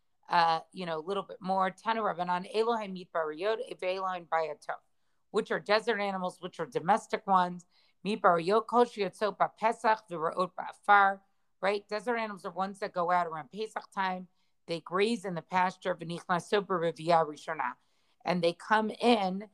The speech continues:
after the first night, after the first rainfall. The Elohim Bayat, so which would be around Cheshvan. The Elohim Bayatot, Kol Sheyotzot V'Ra'ot Chutz LaTechum. Right? So these are animals that go out past the Techum of the town.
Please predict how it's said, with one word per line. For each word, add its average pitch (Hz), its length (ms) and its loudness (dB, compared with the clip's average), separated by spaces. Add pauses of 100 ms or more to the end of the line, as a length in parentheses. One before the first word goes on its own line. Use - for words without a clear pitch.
(320)
after 202 400 6
the 175 120 -10
first 180 400 -4 (100)
night, 160 280 -6 (260)
after 185 320 2
the 165 80 -10
first 165 340 -6
rainfall. - 440 -10 (460)
The - 220 2
Elohim 233 320 2
Bayat, 170 340 2
so 175 120 -10
which 165 180 -12
would 170 100 -12
be 165 140 -6
around 143 280 -4
Cheshvan. - 360 -2 (440)
The 190 120 2
Elohim 226 320 0
Bayatot, 170 560 0
Kol 240 140 -4
Sheyotzot 202 480 -8
V'Ra'ot 175 320 0 (120)
Chutz 196 220 -10
LaTechum. 175 640 -4 (440)
Right? - 200 4
So 196 100 -4
these 233 280 -2
are 254 100 8
animals 202 420 2
that 185 200 0
go 214 320 10
out 190 240 0
past 233 380 -2
the 233 80 -6
Techum 196 440 -10
of 165 120 -10
the 156 100 -12 (140)
town. 160 420 -4